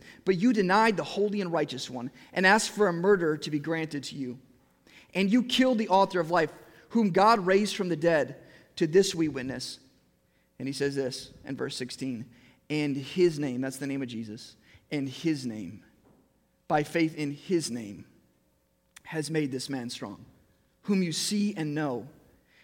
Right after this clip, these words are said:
And the faith that is through Jesus has given the man this perfect health in the presence of you all." And just, you can pause there. I mean, he's making a big point. He's saying,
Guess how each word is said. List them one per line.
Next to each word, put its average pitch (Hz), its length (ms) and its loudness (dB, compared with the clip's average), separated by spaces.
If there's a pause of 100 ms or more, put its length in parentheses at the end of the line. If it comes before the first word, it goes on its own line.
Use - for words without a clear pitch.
(100)
And 180 120 0
the 170 60 2
faith 202 380 4
that 190 100 0
is 170 140 -2
through 170 160 -6
Jesus 185 600 2 (240)
has 170 280 0
given 185 320 2
the 170 80 0
man 160 360 -2
this 139 180 -2
perfect 170 460 -6
health 135 360 -6 (260)
in 160 100 -4
the 143 100 -4
presence 135 720 -4 (360)
of 131 180 -4
you 127 160 -6
all." 123 300 -4 (360)
And - 120 -12 (100)
just, - 320 -14
you 135 100 -8
can 95 100 -12
pause 120 360 -4
there. 120 260 -4 (840)
I - 40 -4
mean, - 140 2 (440)
he's 220 220 6
making 269 280 8
a 202 40 8
big 196 240 8
point. 262 240 4
He's 196 140 0
saying, 202 300 2